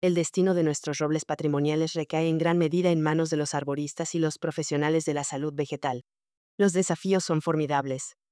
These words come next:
Un clima cambiante, entornos urbanos insostenibles y una variedad de plagas y enfermedades oportunistas. Sin embargo, la espiral de muerte del roble no es un diagnóstico terminal. Al seguir el enfoque bueno, mejor,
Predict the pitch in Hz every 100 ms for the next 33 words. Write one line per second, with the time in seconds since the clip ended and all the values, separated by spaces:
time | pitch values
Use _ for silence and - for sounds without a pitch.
0 | _ - 170 160 160 160 156 147 156 151
1 | 147 143 _ 175 165 170 180 170 160 151
2 | 156 160 160 151 143 143 151 160 196 -
3 | 190 202 208 175 156 151 147 139 165 165
4 | 175 - 160 151 147 139 156 160 156 151
5 | 147 147 143 139 127 127 - _ _ _
6 | _ _ - 175 160 156 160 156 165 _
7 | _ - 160 165 - 170 208 196 175 165
8 | 165 156 143 160 175 175 165 170 - 180
9 | 156 156 156 - 151 143 139 139 135 123
10 | _ _ _ _ _ - 170 - 156 165
11 | 170 160 - 160 151 147 135 160 151 143
12 | 135 151 - 170